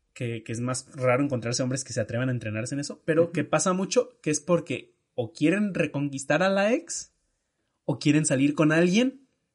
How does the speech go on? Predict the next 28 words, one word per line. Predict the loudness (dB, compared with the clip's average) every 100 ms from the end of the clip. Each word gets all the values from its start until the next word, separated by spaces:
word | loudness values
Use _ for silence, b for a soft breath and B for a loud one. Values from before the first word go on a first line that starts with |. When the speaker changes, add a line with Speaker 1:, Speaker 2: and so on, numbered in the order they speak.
| _ _ _ _ _ _
Speaker 1:
por | 4 4 -2 _
olvidarse, | 2 4 2 2 4 2 2 -2
entre | -2 -4 -4
comillas, | -4 -4 -4 -6
de |
su | -6 -8
ex. | -8 -16 -18 _ _ _ _ _ _ _ _ _ _ _ _ _ _ _ _ _
El | 0 6
primer | 8 8
paso | 8 4 4
que | 2
yo | 4
suelo | 4
hacer | 2 2
con | 4
ellos | 4 2
es | -2 0
técnicas | 0 0 0 -2 0
de | -2
desenamoramiento, | 0 -2 0 -2 0 -2 -2 -2 -2 -2 -2 -2 -8 -6
porque | -10 -8 -10
sí, | -8 -6
gente, | -6 -6 -10
te | -12 -14
puedes | -12 -10 -8 -6
aprender | -6 -6 -8 -8
a | -6
desenamorar. | -6 -4 -4 -6 -8 -10 -10 -10